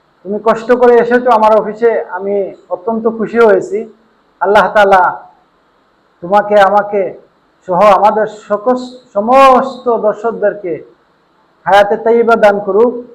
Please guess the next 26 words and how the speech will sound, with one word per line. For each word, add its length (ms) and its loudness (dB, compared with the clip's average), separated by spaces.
আর 280 0
আজকে 500 0
আমরা 300 4
যে 220 0
মহৎ 300 0
উদ্দেশ্য 360 -4
নিয়ে 240 0
আমি 240 2
যে 140 -2
যাত্রা 420 0
শুরু 160 -10
করেছি 340 -4
মাওয়া 320 2
এয়ার 200 2
ইন্টারন্যাশনালের, 840 -6
আপনারা 340 -2
সকলে 380 -2
আমার 240 2
জন্য 220 -4
দোয়া 280 2
করবেন, 540 -4
আমি 220 -2
যেন 160 -2
আপনাদেরকে 580 -2
সৎভাবে, 640 -2
সঠিকভাবে 680 0